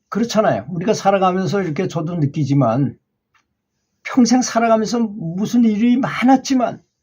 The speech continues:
다 허망합니다. 지나면 다 그만이고, 그 뭐 아무리 옛날에 화려했다 하더라도 그 뭐 지나면 다 꿈과 같은 거예요. 영화가,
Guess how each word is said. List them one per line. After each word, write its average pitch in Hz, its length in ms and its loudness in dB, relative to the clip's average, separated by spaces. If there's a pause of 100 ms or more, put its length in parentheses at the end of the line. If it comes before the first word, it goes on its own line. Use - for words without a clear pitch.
(120)
다 - 340 -8
허망합니다. 208 920 0 (420)
지나면 214 380 0
다 - 180 -2
그만이고, 220 640 2 (360)
그 220 120 -4
뭐 214 240 6
아무리 220 480 2
옛날에 196 320 2
화려했다 196 760 0
하더라도 165 440 -2
그 - 280 -8
뭐 220 180 -4
지나면 160 400 -4
다 220 300 0
꿈과 214 340 0
같은 240 300 0
거예요. 165 260 -4
영화가, 196 520 4